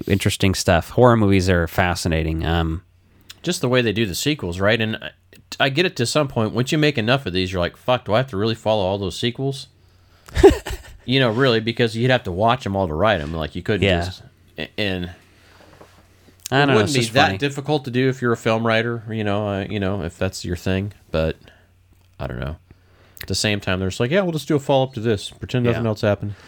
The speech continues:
Speaker 1: Well, let us know what you think of, uh, the Texas Chainsaw Massacre, and, uh, let us know if you're excited to see the new one. What do you,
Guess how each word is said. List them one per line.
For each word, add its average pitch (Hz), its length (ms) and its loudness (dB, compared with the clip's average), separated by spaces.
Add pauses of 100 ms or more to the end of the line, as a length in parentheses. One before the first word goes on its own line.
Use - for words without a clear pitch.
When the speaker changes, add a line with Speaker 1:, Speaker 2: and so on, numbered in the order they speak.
(600)
Speaker 1:
Well, 156 240 8
let 156 140 4
us - 140 0
know 151 120 6
what 139 160 4
you 139 80 4
think 123 260 4
of, 107 220 2
uh, 104 200 6
the 95 120 0
Texas 110 360 0
Chainsaw 101 540 2
Massacre, 101 720 2
and, 87 240 0
uh, 90 240 2
let 98 140 4
us - 100 -2
know 101 140 4
if - 100 -4
you're 101 100 4
excited 101 340 2
to 95 60 0
see 113 200 0
the 98 80 2
new 104 160 4
one. 101 180 2
What 95 120 0
do 76 80 -2
you, - 40 -10